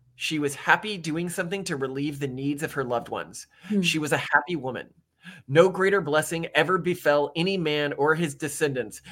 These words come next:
Speaker 1: than when my mother stood at the marriage altar with my father and plighted faith with him that she would become the mother of his family and the business
Speaker 2: Aw.
Speaker 1: manager of his household.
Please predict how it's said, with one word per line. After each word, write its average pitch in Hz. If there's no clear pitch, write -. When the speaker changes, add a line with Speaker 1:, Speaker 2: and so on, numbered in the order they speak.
Speaker 1:
than 147
when 143
my 160
mother 156
stood 151
at 143
the 139
marriage 147
altar 143
with 127
my 135
father 127
and 127
plighted 180
faith 170
with 143
him 139
that 143
she 202
would 196
become 160
the 135
mother 147
of 135
his 139
family 113
and 226
the 180
business 165
Speaker 2:
Aw. 180
Speaker 1:
manager 127
of 117
his 135
household. 117